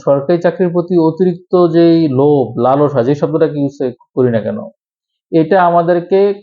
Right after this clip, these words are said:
ক্ষতির দিকে ধাবিত করে, এটা আমাদেরকে নিজেদের মনুষ্যত্ব থেকে বের করে ফেলে, এটা আমাদেরকে মানুষ হওয়ার জায়গা থেকে অনেক দূরে সরিয়ে ফেলে। এবং এটার সর্বশেষ একটা,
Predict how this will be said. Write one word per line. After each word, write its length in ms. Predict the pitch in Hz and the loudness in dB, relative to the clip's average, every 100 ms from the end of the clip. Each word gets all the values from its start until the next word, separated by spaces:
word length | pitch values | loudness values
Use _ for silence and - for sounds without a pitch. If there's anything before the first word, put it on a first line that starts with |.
| _ | _
ক্ষতির 380 | - 156 196 165 | -6 -2 -2 -2
দিকে 220 | 165 151 120 | 0 -2 -2
ধাবিত 320 | 123 123 123 | -4 -2 -2
করে, 280 | 123 110 123 - _ _ _ - | -2 -4 -6 -12 _ _ _ -6
এটা 220 | 143 165 | -2 0
আমাদেরকে 480 | 160 165 165 160 180 185 190 _ _ 143 | 2 2 0 0 0 0 -2 _ _ -6
নিজেদের 460 | 139 151 165 165 | -2 0 0 0
মনুষ্যত্ব 520 | 143 156 170 170 185 175 | 0 0 0 -2 -4 -2
থেকে 240 | 175 180 | 0 0
বের 240 | 139 143 139 | 2 2 2
করে 160 | 117 | 0
ফেলে, 280 | 110 101 101 - _ _ _ 131 | -2 -6 -8 -12 _ _ _ -6
এটা 200 | 143 156 | 0 0
আমাদেরকে 480 | 160 165 160 175 175 180 - _ _ 131 123 | 2 0 0 0 0 0 -6 _ _ -10 -2
মানুষ 400 | 127 151 185 - | 0 2 0 0
হওয়ার 260 | 175 175 165 | 0 0 2
জায়গা 260 | 160 160 | 0 0
থেকে 220 | 165 160 170 - | -2 -2 -4 -2
অনেক 180 | 175 185 143 | -2 -2 -2
দূরে 180 | 151 143 | -2 -2
সরিয়ে 380 | 151 120 120 | -2 -2 -4
ফেলে। 200 | 107 101 - _ _ _ _ _ _ _ _ _ _ _ _ - | -8 -14 -16 _ _ _ _ _ _ _ _ _ _ _ _ -4
এবং 220 | 160 190 170 - | 0 0 -2 -2
এটার 360 | 170 196 202 | 0 2 2
সর্বশেষ 680 | 196 - 180 165 185 208 208 | 0 -4 -2 0 -2 -4 -6
একটা, 240 | 196 - | -6 -2